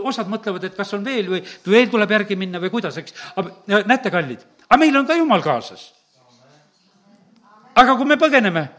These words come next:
ega ta maha ei jää, sest ta on meie sees. Aga nende jumalad on sellised, no mis jäävad maha. Ja, ja lihtsalt on niimoodi, et sa ei saa sealt, äh, Titanicu pealt ära ujuda oma kullakohvritega, sest põhja lähed ju nendega koos,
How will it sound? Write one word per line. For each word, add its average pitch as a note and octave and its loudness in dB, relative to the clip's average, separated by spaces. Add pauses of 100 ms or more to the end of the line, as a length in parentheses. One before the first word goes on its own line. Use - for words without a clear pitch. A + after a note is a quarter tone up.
(220)
ega C4+ 4
ta B3 2
maha G#3+ 4
ei B2+ 0
jää, G2+ -6 (400)
sest - 0
ta C#4 6
on C4 2
meie C4 6
sees. C#3+ 0 (380)
Aga A#3+ 8
nende C#4 4 (300)
jumalad B3+ 4
on C4 -2
sellised, C4+ -4
no E4 -6
mis D4+ -2
jäävad C#4+ 4
maha. D3 0 (640)
Ja, B3 8
ja A#3 0
lihtsalt C4+ -2
on C#4+ 0
niimoodi, C4 0
et - -20
sa C4+ 4
ei C4 2
saa C#4+ 4
sealt, - -2
äh, F#3+ -4
Titanicu A3 0
pealt G3 -2
ära G#3 4
ujuda F#3 0
oma E3+ -4
kullakohvritega, D3+ -4 (180)
sest A#3+ -2
põhja A3 4
lähed C#3 0
ju C3 -10
nendega B2+ -10
koos, A2+ -12